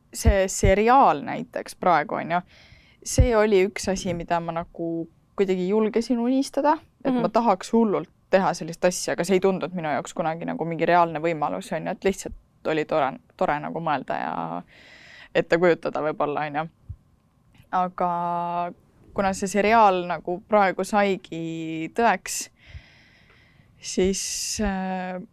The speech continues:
Speaker 1: üks nagu suur unistus on praegu täitunud ja ma ei oskagi praegu, praegu kuidagi midagi edasi mõelda nagu.
Speaker 2: Mhm.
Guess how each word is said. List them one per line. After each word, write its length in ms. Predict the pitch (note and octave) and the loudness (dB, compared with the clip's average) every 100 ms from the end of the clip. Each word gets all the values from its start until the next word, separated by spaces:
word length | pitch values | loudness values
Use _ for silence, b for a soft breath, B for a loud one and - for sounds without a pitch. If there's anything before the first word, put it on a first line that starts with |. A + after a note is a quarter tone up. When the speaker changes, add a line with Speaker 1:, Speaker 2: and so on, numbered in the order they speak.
| - | -4
Speaker 1:
üks 260 | G3+ - G#3+ - _ | -4 -2 -8 -8 _
nagu 280 | - F#3+ G3+ | -2 0 2
suur 240 | G#3+ A3 | 2 2
unistus 420 | G3 F#3+ F#3+ - F#3+ | 2 2 -2 -4 -6
on 120 | F3 | 2
praegu 280 | F#3 F3 F3+ | 4 4 4
täitunud 560 | F#3 F3+ F3 D#3 F3 | 2 2 -2 -2 -4
ja 120 | F3+ E3+ F3+ F3+ G3 - G3+ G#3+ _ _ _ _ _ | -4 -2 -2 -2 -2 -2 -2 -8 _ _ _ _ _
ma 160 | F3+ F3 | -2 0
ei 560 | E3+ E3+ F3 F3+ F#3 - _ | 0 -6 -8 -6 -8 -10 _
oskagi 440 | G3 G#3+ - G3+ G#3+ | -8 -6 -4 0 2
praegu, 440 | D4+ D4 - C#4+ B3 | 4 2 2 0 2
praegu 340 | C#4+ D4+ A#3 | 2 4 2
kuidagi 380 | G#3 A3+ C#4+ - | 2 0 0 -2
midagi 280 | G3+ G3+ G3+ | 0 0 0
edasi 320 | F#3 F3+ G3+ | 2 2 0
mõelda 360 | F3+ F3 D#3 D#3+ | -4 -4 -4 -6
nagu. 200 | F#3 G3+ _ _ b b | -6 -10 _ _ b b
Speaker 2:
Mhm. 560 | A#3 A3 G#3+ G#3 G#3 G#3 | -6 -4 -2 -2 -4 -6